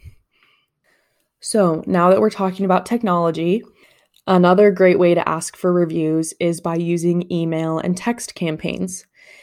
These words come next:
And more than likely, you already have all of your parents' emails and phone numbers stored. Uh, well, you can use Childcare C R M's two-way communications feature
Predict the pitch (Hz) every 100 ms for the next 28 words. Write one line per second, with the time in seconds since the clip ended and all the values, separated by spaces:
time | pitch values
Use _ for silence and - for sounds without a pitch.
0 | - 202 196 240 320 277 180 175 220 247
1 | 214 190 - 175 185 196 160 165 165 -
2 | 165 160 170 165 165 160 170 - 175 165
3 | 160 160 165 175 175 - 156 156 160 175
4 | - - 160 147 165 185 _ _ _ _
5 | _ _ - 175 160 165 175 190 202 208
6 | 202 - 202 185 185 214 208 202 185 170
7 | 170 175 - _ _ - 220 202 202 196
8 | 185 185 175 175 170 - 170 - 160 175